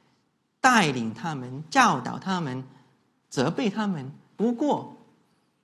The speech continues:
我们会不会听到孩子有一些声音，想要跟我们说：“爸爸妈妈，你可以责备我，不过请你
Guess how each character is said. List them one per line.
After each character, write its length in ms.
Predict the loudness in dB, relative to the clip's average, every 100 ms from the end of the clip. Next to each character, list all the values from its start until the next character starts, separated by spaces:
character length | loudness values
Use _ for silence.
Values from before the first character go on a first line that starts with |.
| _ _ _ _ _ _
我 140 | -10 -6
们 240 | -4 -4
会 260 | -6 -4 -2
不 80 | 2
会 160 | 2
听 420 | 0 -2 2 2 2
到 340 | 0 -4 -8 -18 _ _ _
孩 260 | -10 -4 -4
子 260 | -4 -6
有 220 | -6 -6 -6
一 40 |
些 180 | -4 -6
声 380 | -4 -2 -2 -2
音， 400 | -2 -2 -4 -10 -20 _ _ _ _
想 220 | -10 -6
要 120 | -4 -4
跟 160 | -4
我 80 | -4
们 180 | -6 -8
说 560 | -8 -6 -6 -6 -8 -6
：“爸 140 | -4
爸 280 | -4 -6 -8
妈 180 | -8 -6
妈， 260 | -8 -10 -16 -20 _ _ _
你 140 | -2 -2
可 180 | 0 0
以 160 | 0
责 260 | 0 -6 -8
备 300 | -8 -10 -10
我， 160 | -12 -16 _ _ _ _ -10
不 100 | -6
过 220 | -4 -4
请 420 | -4 -8 -6 -4
你 180 | -4